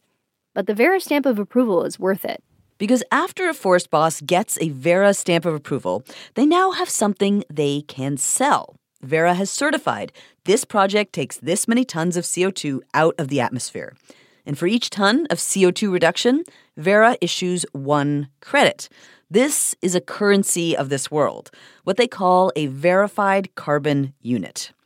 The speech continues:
Speaker 2: These are the offsets that companies will pay someone like Darsono good money for.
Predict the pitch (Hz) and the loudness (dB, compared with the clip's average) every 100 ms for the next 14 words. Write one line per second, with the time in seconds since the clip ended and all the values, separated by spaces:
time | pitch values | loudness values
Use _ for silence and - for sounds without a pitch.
0 | _ _ 208 220 220 226 208 - 170 170 | _ _ -4 -2 0 0 0 2 4 4
1 | 165 - 170 208 - 190 170 - 156 139 | 2 0 2 2 0 -2 -2 -2 -2 -2
2 | - 156 156 147 143 131 131 127 131 127 | -2 -4 -2 -2 -2 0 -2 0 0 0
3 | 120 127 131 208 208 185 175 - - _ | 0 -2 -2 0 2 4 2 -4 -20 _
4 | - 156 127 107 95 69 52 - | -2 0 0 -2 -4 -6 -8 -10